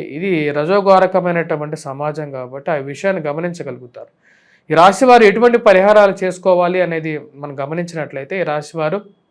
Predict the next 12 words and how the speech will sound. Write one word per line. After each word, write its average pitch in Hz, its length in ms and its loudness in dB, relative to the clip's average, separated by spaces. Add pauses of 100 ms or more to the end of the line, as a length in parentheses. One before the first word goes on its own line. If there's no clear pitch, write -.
(1300)
ముఖ్యంగా 202 300 2
పద్నాలుగవ 202 580 2
తారీఖు 175 360 -2
వరకు 160 460 -4 (380)
అరుణపారాయణం 190 920 4 (320)
చేయండి. 160 280 2
అదేవిధంగా 175 760 0 (220)
సూర్యనారాయణ 185 800 4
స్వామికి 156 800 -4 (280)
ఎర్రటి 190 300 2
పూలతో 165 460 2
పూజించండి. 160 840 -6